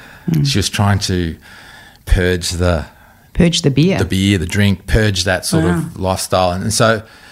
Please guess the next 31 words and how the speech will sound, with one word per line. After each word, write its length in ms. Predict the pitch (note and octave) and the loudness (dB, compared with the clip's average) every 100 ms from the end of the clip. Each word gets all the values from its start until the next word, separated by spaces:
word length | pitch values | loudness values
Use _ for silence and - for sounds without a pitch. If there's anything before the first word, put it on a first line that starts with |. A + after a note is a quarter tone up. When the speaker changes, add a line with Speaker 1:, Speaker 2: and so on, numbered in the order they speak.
| - - | -20 -4
Speaker 2:
and 140 | A#2 | -2
kept 220 | B2+ B2+ | 0 0
a 80 | B2 | 0
really 220 | A#2+ A2+ | 0 -2
close 360 | G#2+ A2+ G#2 - | -2 0 0 2
eye. 140 | A2 | 2
So 220 | G2 B2+ A2+ | 2 2 2
she 140 | B2+ | 2
was 140 | A#2+ - | 0 0
full 260 | - C3 | 2 4
on, 340 | A#2 G#2+ G#2 A2+ | 4 4 0 2
and 80 | C3 | 2
that 100 | C3+ | 2
was 120 | A2 | 0
after 300 | G#2 - G#2 | -2 -2 -2
they 160 | F#2 F2+ | -2 -2
divorced. 560 | F2 E2+ F#2+ F2+ A#2+ - | -4 -2 -2 -2 -4 -2
So 160 | F#2+ | -2
she 180 | F#2 A2+ | 0 0
was 180 | G2+ F#2 | 0 0
really 360 | G#2+ G2+ F2+ F2 | 2 2 0 -2
leaning 400 | G2+ G2 F#2 F2+ | -2 0 2 0
on 100 | E2+ | 0
myself 400 | E2 - F2+ F#2 | 0 -2 -2 0
and 80 | |
my 120 | F2 E2+ | 0 0
little 140 | E2+ | 0
brother 280 | E2 E2 D#2+ | -2 -2 -2
Ricky, 260 | F2 F2 | -6 -6
who 160 | D#2+ E2+ | -4 -2
were 180 | D#2 | -2